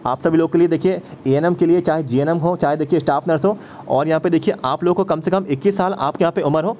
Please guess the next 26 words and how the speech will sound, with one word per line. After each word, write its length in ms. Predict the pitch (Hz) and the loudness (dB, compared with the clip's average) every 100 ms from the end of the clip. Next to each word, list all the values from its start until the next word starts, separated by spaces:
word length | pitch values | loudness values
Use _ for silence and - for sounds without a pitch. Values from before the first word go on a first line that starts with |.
| - - - | -12 -8 -4
और 80 | 135 | -2
देखिए 220 | 139 156 | 0 0
general 260 | 165 156 | 0 0
candidate 360 | 185 165 165 165 | 0 2 2 2
को 80 | 170 | 2
देखिए 220 | 160 185 | 2 2
पैंतीस 320 | 185 131 180 | 2 0 2
साल 140 | 180 165 | 0 0
उम्र 180 | 170 165 | 0 0
यहाँ 120 | 160 | 0
पे 80 | 160 | 0
रखी 180 | 156 | 0
गई 120 | 151 165 | 2 2
है। 80 | 180 | 2
ओबीसी 320 | 123 135 139 156 | 0 0 0 2
के 100 | 165 | 2
लिए 100 | 160 | 2
देखिए 240 | 151 165 147 - - | 2 0 -2 -4 -2
थर्टी 140 | 127 | -2
सेवन 260 | 139 151 147 | 0 0 0
उम्र 180 | 156 160 | 0 0
यहाँ 120 | 151 | -2
पे 100 | 151 | -2
रखी 180 | 143 147 | 0 2
गई 100 | |
है। 120 | 147 | 2